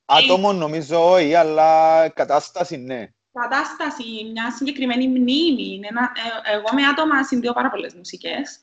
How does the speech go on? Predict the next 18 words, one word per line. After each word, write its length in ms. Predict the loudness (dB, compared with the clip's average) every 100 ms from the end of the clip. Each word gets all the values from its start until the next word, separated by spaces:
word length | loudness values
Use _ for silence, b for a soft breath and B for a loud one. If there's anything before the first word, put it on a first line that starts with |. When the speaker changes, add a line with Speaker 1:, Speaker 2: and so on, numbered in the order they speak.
| _
Speaker 2:
προσωπικά. 720 | -12 -8 -8 -4 -2 0 -4 B B B B B 0
Εμ, 1000 | 4 4 2 0 -2 -6 -6 -4 -6 -10 _ _ _ _ _ -8 -4
ακόμα 280 | 0 0
και 100 | 2
μυρωδιές. 800 | 2 2 0 -2 -2 -2 -4 -12 -20 _ _ _ _ _ _
Ε, 840 | -4 -2 0 -2 -4 -4 -6 -8 -6
ακόμα 400 | -4 -4 -2 0
και 140 | 2
μυρωδιές 600 | 2 0 -2 -4 -4 -2
μπορεί 180 | -2 0
να 120 | 2
μου 80 | 2
έρθουν, 340 | -2 -4 -4
ας 220 | -2 -4 -4
πούμε, 360 | 0 0 0 -2
που 80 | -2
συγκεκριμένη 480 | -2 -2 -4 0
μουσική, 720 | 2 2 -2 -4 0 2 0